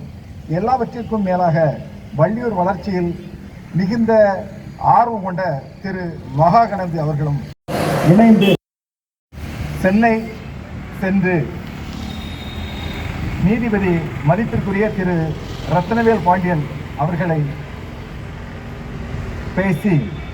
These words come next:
அவர்களின் ஆதரவினால் வள்ளியூரில் இரண்டு கோர்ட்டுகள் வந்தது.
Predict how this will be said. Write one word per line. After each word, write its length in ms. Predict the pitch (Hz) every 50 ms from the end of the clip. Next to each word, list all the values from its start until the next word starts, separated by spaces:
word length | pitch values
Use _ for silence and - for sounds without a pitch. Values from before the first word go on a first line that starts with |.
| - - -
அவர்களின் 600 | 127 151 208 233 226 226 226 214 208 202 190 202 - - - - - - - 147 175
ஆதரவினால் 600 | 214 220 233 226 202 175 175 165 175 180 156 143 - - - - - - - - - - -
வள்ளியூரில் 600 | - 196 202 196 190 175 170 170 175 175 147 143 - - - - - - - - - - - - - - - - - - 180
இரண்டு 300 | 185 208 214 202 202 190 180 175 170 151 - -
கோர்ட்டுகள் 500 | 208 208 214 208 - 202 180 180 175 160 156 147 - - - -
வந்தது. 420 | 139 165 185 196 185 175 147 147